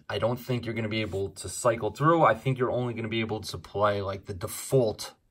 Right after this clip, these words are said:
slot, which I assume is probably slot one. But what I can tell you is that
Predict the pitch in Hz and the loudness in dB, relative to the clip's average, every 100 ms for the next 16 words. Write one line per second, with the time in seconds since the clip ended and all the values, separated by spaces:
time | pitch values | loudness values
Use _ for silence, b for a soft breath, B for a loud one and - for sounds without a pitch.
0 | _ _ _ _ _ - - 107 107 104 | _ _ _ _ _ -10 -4 2 4 4
1 | 95 98 101 101 - 131 110 - 107 98 | 0 -4 -2 -2 0 0 2 4 4 4
2 | - 117 107 101 101 90 87 _ _ - | 2 4 4 4 -6 -8 -12 _ _ 2
3 | 123 113 123 117 101 - 247 320 - 95 | 2 6 8 8 6 -2 -4 -4 -4 -4
4 | 95 92 95 - 120 101 113 117 117 | -4 -6 -8 -4 -4 4 10 10 10